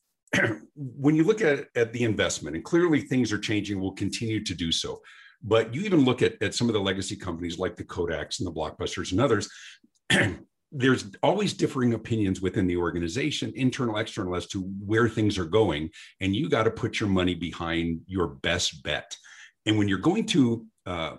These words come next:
a realm that we have yet to even discover, some people make the right bet and some don't, right? So what do you say to, to smaller companies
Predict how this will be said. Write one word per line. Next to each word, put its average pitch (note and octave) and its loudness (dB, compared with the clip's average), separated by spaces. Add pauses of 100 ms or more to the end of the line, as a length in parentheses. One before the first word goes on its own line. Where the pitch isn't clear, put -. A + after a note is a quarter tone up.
(140)
a A2 2
realm A2 4
that F2+ 0
we A2 -2
have A2 -2 (140)
yet A2 -4
to B2+ -4
even G2+ 0
discover, F#2 0 (640)
some A2 0
people A2 0
make G2+ 2
the G#2+ -2
right F2 0
bet F#2+ -2
and F#2 -4
some F2 -2
don't, C#3 -2 (460)
right? F#2+ -4 (180)
So G2+ 2 (120)
what B2 0
do F3 -2
you F3 0
say C3+ 2
to, G2+ -4
to - -8
smaller A#2+ 0
companies D#2+ -4